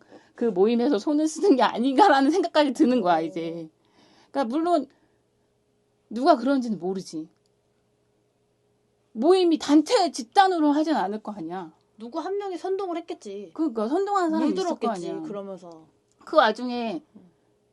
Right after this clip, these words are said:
Speaker 1: 팩트가 있냐 이거야.
Speaker 2: 음.
Speaker 1: 그 사람들이 하는 말에 팩트가 있냐고.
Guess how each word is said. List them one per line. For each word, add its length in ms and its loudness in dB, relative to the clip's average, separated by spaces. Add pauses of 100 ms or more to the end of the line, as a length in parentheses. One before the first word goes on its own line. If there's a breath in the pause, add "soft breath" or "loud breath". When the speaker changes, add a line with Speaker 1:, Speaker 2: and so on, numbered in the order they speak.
(100)
Speaker 1:
팩트가 380 -2
있냐 240 -6
이거야. 400 -14 (160)
Speaker 2:
음. 80 -20 (540)
Speaker 1:
그 120 -6
사람들이 460 2
하는 260 -2
말에 320 -12
팩트가 360 -12
있냐고. 300 -14